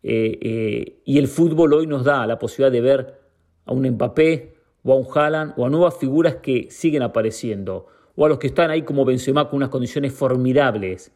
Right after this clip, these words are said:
estupendas. Qué jugadorazo que es Karim Benzema, fenomenal. Qué suerte que el fútbol nos da esta posibilidad, qué suerte que el fútbol hoy nos brinda, eh, tantas figuras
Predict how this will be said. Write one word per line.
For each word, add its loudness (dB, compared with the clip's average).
estupendas. -2
Qué -4
jugadorazo -2
que -10
es -10
Karim -6
Benzema, -8
fenomenal. -6
Qué 0
suerte 0
que -2
el -2
fútbol 0
nos -4
da 2
esta -4
posibilidad, -4
qué 4
suerte 2
que 0
el 0
fútbol 0
hoy 2
nos -2
brinda, 2
eh, -2
tantas 0
figuras 0